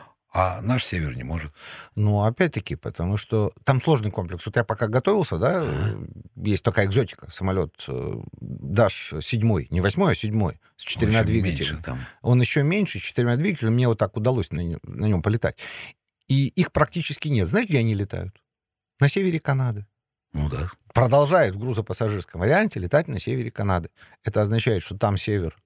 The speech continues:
Speaker 2: имеет такой уровень доходов и такой уровень потребностей, да, что там летает этот, м, ветеран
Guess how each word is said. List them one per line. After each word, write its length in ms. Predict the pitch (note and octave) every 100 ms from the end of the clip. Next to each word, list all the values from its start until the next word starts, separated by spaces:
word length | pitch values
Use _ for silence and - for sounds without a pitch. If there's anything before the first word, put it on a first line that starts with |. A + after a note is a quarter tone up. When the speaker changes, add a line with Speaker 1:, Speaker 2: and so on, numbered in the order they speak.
| _ _
Speaker 2:
имеет 500 | C3 C3 B2+ G#2+ F2+ _ _ _
такой 440 | A#2 - G#3 A3 -
уровень 460 | C3+ B2 G#2 G2+
доходов 500 | A#2 A2+ C#3 G#2+ F2
и 80 | -
такой 260 | A#2 - G3
уровень 280 | C#3+ A2+ G2+
потребностей, 800 | A#2 - B2 E2 D#2+ - - -
да, 200 | - F3 - _ _ _ _ -
что 140 | -
там 200 | D#3+ E3
летает 480 | C#3 - D#3 C#3+ A2
этот, 220 | G#2 F2 _ _ _
м, 280 | - - -
ветеран 480 | G2 G2+ B2+ A2+ F2